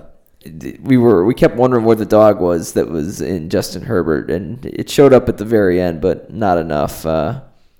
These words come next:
Speaker 2: and, uh, yeah, Chargers wound up barely squeaking a win out, but, uh, they did not cover the three.
Speaker 1: The, the, the two-point conversion, um,
Speaker 2: Yeah.
Speaker 1: you know, what, regardless of what you thought about that decision, it didn't, it wasn't in our favor.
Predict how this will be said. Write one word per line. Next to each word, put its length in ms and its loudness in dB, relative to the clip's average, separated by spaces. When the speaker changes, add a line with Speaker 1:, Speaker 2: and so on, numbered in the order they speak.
Speaker 2:
and, 400 -6
uh, 140 0
yeah, 240 0
Chargers 600 -2
wound 260 -4
up 140 -4
barely 260 0
squeaking 360 -6
a 60 -6
win 200 -6
out, 320 -6
but, 300 -8
uh, 220 -4
they 140 -6
did 160 -10
not 220 -6
cover 220 -6
the 100 -10
three. 560 -4
Speaker 1:
The, 80 -10
the, 220 -14
the 120 -14
two-point 440 -6
conversion, 640 -8
um, 480 -16
Speaker 2:
Yeah. 240 0
Speaker 1:
you 80 -6
know, 220 -10
what, 340 -14
regardless 480 -2
of 60 -2
what 180 0
you 60 -8
thought 260 -8
about 260 -10
that 180 -10
decision, 440 -10
it 120 -12
didn't, 340 -12
it 80 -10
wasn't 320 -2
in 140 -4
our 160 -6
favor. 400 -12